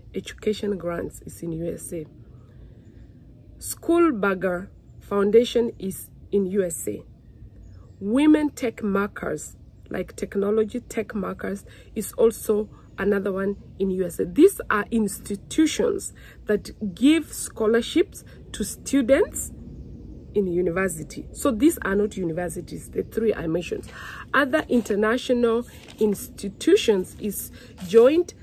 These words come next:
joint Japan World Bank Graduate Scholarship, Scholarships. That's another one. For, these are now for international. Joint Japan World Bank Graduate Scholarships.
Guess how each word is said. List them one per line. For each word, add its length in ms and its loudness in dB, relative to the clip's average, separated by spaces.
joint 480 8
Japan 720 4
World 360 2
Bank 340 0
Graduate 480 -2
Scholarship, 720 -4
Scholarships. 840 0
That's 240 0
another 300 2
one. 100 0
For, 320 6
these 200 2
are 120 2
now 180 6
for 180 0
international. 800 -2
Joint 460 6
Japan 600 0
World 340 2
Bank 300 -2
Graduate 360 -4
Scholarships. 720 -2